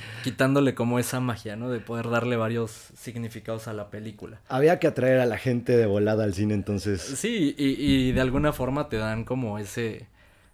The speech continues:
Speaker 2: pequeño spoiler o pequeña pista de qué va la película.
Speaker 1: Claro.
Speaker 2: Eh, bueno, esta película cuenta la historia de Will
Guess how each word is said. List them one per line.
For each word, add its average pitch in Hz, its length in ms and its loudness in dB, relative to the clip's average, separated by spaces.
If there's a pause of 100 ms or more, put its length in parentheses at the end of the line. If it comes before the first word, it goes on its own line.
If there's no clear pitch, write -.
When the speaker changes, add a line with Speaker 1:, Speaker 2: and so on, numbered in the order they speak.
Speaker 2:
pequeño 120 540 -2
spoiler 110 440 -4
o 104 120 -10
pequeña 113 720 -2
pista 117 400 -6
de 107 140 -8
qué 117 120 -4
va 110 140 -6
la 107 180 -8
película. 95 520 -12
Speaker 1:
Claro. 78 140 -10 (640)
Speaker 2:
Eh, 127 280 0
bueno, 139 240 2
esta 139 240 -4
película 135 760 0
cuenta 131 340 -2
la 123 100 2
historia 123 420 -2
de 117 120 0
Will 123 280 0